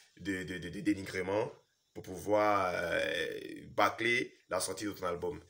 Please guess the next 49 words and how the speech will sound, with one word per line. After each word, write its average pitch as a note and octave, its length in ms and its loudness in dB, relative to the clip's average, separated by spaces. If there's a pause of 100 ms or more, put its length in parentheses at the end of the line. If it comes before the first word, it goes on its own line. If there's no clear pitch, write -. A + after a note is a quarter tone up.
(120)
Mais F#2 220 0
si - 260 2
c'est - 160 4
vrai, G2+ 420 -2 (140)
parce F2 160 -4
que A2 60 4
l'artiste G#2+ 220 2
de G2 60 -2
Bordeaux, F2+ 360 0
c'est - 160 -6
vrai G2+ 180 -4
qu'il G2 160 -4
est F2+ 60 0
ce - 100 -2
qu'il F2+ 220 -6
est, F#2+ 320 0
il F2+ 120 -8
est F2 60 -4
très F#2 180 -10
impulsif. F2+ 600 -8 (560)
Euh, E2+ 920 4
on F2 240 -2 (160)
trouve G#2+ 260 -4
qu'il G#2+ 240 -8
parle G2 200 0
un F2+ 40 -4
peu F#2+ 180 -8
trop G#2 200 -2
mal, A#2 680 -2
qu'il G2+ 180 0
est - 20 4
un F#2 80 2
peu G#2 140 -6
trop A2 180 -6
chaud. C#3 340 -2 (280)
Mais F#2+ 100 -6
généralement, A2 600 2 (260)
ce - 100 -2
qui C3+ 100 -4
sort A#2 220 4
de G2+ 80 -2
lui, G2+ 260 -4
les - 140 -4
informations G2 320 -4
qu'il G#2+ 160 -6
donne G2+ 180 -2
sont G2 420 -4
généralement F2 540 -4
vraies. - 320 -10